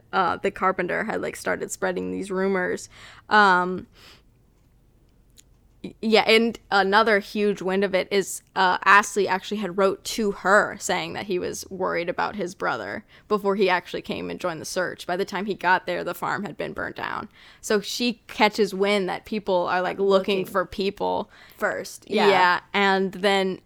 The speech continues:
Speaker 1: she notices around town that people are getting suspicious. The carpenter isn't coming around as much 'cause he's sketched out. Um,
Speaker 2: But
Speaker 1: and she flees.
Speaker 2: But there's no one to collect the insurance money this time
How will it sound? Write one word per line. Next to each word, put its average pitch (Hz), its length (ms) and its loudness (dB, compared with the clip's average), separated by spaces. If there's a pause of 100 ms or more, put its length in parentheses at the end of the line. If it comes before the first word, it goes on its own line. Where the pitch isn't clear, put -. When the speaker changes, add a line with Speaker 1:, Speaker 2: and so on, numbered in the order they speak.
(300)
Speaker 1:
she - 180 -4
notices 196 440 2
around 185 260 0
town 196 480 6
that 175 80 -6
people 180 240 -8
are 175 40 -6
getting 180 200 -8
suspicious. 220 760 2
The 190 100 -2
carpenter 185 640 0
isn't 175 220 -4
coming 180 220 -10
around 180 280 -4
as 170 120 -8
much 180 420 -2
'cause 175 160 -6
he's - 160 -10
sketched - 600 -2 (140)
out. 185 400 2 (420)
Um, 165 560 0 (100)
Speaker 2:
But 233 120 -2
Speaker 1:
and 190 280 0
she - 240 -4
flees. 202 460 -2 (140)
Speaker 2:
But 240 160 -2
there's 254 180 2
no 233 180 2
one 247 160 0
to 233 80 -2
collect 214 380 -4
the 196 120 -8
insurance 247 440 -6
money 151 220 -8
this - 180 -12
time - 480 -12